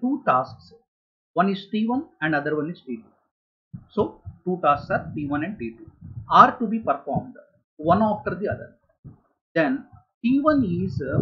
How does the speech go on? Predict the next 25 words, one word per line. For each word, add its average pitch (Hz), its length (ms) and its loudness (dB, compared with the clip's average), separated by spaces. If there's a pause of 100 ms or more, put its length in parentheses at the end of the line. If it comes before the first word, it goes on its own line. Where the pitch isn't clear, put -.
(100)
performed 220 540 2
in 151 340 -4
m 214 180 2
different 139 460 -6
ways 113 160 -18 (680)
and 165 240 -2
T 220 180 0
two 254 160 0
is 180 200 -2
performed 139 520 0
in 147 180 -4 (120)
n 180 160 2
different 143 420 -8
ways. - 200 -20 (840)
So 190 300 0
the 160 160 -2
task 214 300 4 (140)
T 202 120 -6
one 208 160 -2
is 196 140 -6
performed 151 440 0
in 123 240 -4
m 156 120 -2
different 185 360 -2
ways 220 300 -4